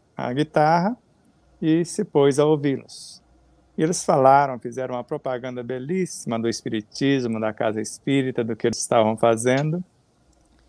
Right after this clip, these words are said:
E por que que ele não aceitava o convite?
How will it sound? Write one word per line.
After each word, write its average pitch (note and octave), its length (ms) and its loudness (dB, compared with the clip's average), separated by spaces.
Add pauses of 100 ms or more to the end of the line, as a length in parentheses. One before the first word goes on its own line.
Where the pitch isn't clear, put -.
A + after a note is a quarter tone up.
(680)
E F3 200 4
por F3+ 200 4
que F#3 160 6
que F#3 80 2
ele F#3+ 100 8
não F#3+ 100 6
aceitava F3+ 580 6
o B2 60 2
convite? - 760 -6